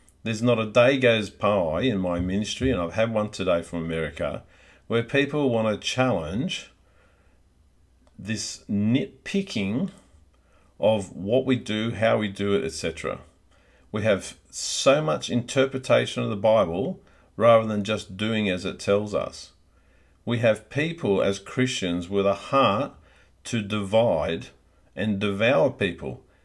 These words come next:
Sounds like the enemy to me. The Bible warns us about this. Wolves in sheep clothing, raising the banner of the Lord,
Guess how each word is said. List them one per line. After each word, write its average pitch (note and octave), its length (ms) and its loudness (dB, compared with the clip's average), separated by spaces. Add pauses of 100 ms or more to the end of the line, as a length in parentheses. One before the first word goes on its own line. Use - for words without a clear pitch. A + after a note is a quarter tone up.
(280)
Sounds C3 440 2
like F#2+ 200 0
the G2 120 -2
enemy G#2 300 -2
to D2 140 -12
me. B1+ 240 -8 (1500)
The A2 80 2
Bible C#3 440 4
warns A#2 360 2
us C#2+ 220 -2
about D2 280 -2
this. - 440 -12 (760)
Wolves B2+ 480 0
in F2+ 180 -6
sheep - 460 -4 (440)
clothing, A#2 600 2 (1300)
raising B2+ 600 4
the G#2 100 -2
banner G#2 440 0
of E2+ 160 -4
the F2+ 80 -4
Lord, G2+ 540 0